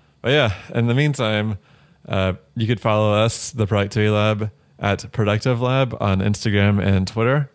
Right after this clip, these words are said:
You can check our, our website at the productivity lab dot show or T P L dot show for the list of all of our episodes.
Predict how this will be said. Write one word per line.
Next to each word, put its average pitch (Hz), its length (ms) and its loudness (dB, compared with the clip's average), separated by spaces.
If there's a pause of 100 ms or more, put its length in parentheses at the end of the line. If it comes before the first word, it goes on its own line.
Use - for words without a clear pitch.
(340)
You 104 80 -2
can 101 80 0
check 107 180 -2
our, 98 360 2 (120)
our 98 300 0
website 104 640 -2 (300)
at - 280 -2
the 101 120 -2
productivity 110 420 0
lab 107 240 2
dot 98 240 0
show 113 420 0
or 101 140 2
T 107 220 -2
P 104 200 0
L 98 140 2
dot 98 180 0
show 107 300 0
for 95 340 -2
the 95 140 -2
list 98 220 -2
of 95 100 0
all 92 80 2
of 90 80 -2
our 92 140 2
episodes. 110 680 -2